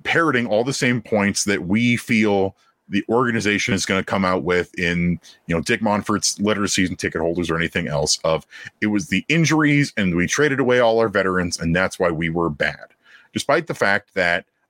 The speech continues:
other teams have had plenty of injuries too. You cannot go through a major league season without dealing with injuries. It's impossible.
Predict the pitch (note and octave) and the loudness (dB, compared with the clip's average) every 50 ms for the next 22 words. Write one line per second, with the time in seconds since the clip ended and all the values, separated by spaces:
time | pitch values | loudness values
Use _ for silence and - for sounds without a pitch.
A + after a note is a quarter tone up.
0 | _ - A#2 C#3 E3+ E3+ D#3 - - G#2+ F#2+ F#2 F#2+ F#2 - - D#2+ E2+ F#2 F#2+ | _ -2 0 2 2 0 -2 0 0 0 2 2 0 0 -2 -2 -2 -2 -2 -2
1 | F2+ - - G#2 G2 G2 G2 F#2+ E2+ F2+ F#2 G2+ F#2+ F#2 F2+ F2 D2+ - - - | -4 -4 -2 0 0 2 0 0 -2 -2 -2 -2 0 0 0 0 -2 -2 -2 -2
2 | A#2 G2 D2+ C2+ C#2+ D#2+ A2+ A2 - - C3+ C3+ C#3 C3+ C3 - - G#2 A2 A2 | 0 -2 -2 -2 -2 -2 -2 -2 -2 -2 -2 0 0 0 0 -2 -2 -2 0 0
3 | A#2+ A#2 - _ - G#2 G2 F2+ F2+ F2+ - - - F#2 E2+ F2 F#2+ G2 F2+ G2+ | 0 0 -2 _ -2 0 0 2 2 0 -2 -2 -4 -2 0 0 0 0 -2 -2
4 | E2+ F#2+ F#2 D2+ - - F#2+ F2 F2 F2 F2 D#2+ F2 F2 F2 D#2 F#2 F2 E2+ E2+ | -2 -2 -2 -2 0 0 0 0 0 0 0 0 0 -2 -2 -2 -4 -2 -2 -2
5 | E2+ E2 - E2 D#2 D2 D2 C#2+ C2+ C2+ - - - - - D3 - - G2 - | -2 -2 -4 -4 -4 -6 -8 -8 -8 -6 -6 -6 -6 -8 -8 -6 -4 -4 -2 -2
6 | A#2 A2 G2 - - E2 C#2+ - - - | -2 -2 -2 -2 -6 -10 -10 -12 -14 -18